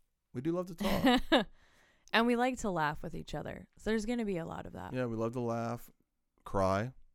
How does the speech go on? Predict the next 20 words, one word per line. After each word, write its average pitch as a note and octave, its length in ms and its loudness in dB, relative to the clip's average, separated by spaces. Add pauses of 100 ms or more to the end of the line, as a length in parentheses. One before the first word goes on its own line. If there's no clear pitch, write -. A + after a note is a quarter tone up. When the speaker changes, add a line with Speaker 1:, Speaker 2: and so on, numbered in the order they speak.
(140)
Speaker 2:
Oh, F#3+ 140 -2
yeah. E3+ 460 -4 (140)
Speaker 1:
But G#2 200 0
we G2+ 100 -4
do G#2 140 -2
like G#2+ 180 -2
to A2 80 -12
have G#2 300 -4
a G#2 40 -8
good F#2+ 200 -6
time F#2 360 -4
with G2 140 -4
each F#2+ 180 -10
other. G2 320 -4
We G2 140 -4
enjoy F2+ 320 -4
each F#2 140 -6
other's F2 200 -6
company. G2+ 580 -6 (840)
Um, F2+ 560 -2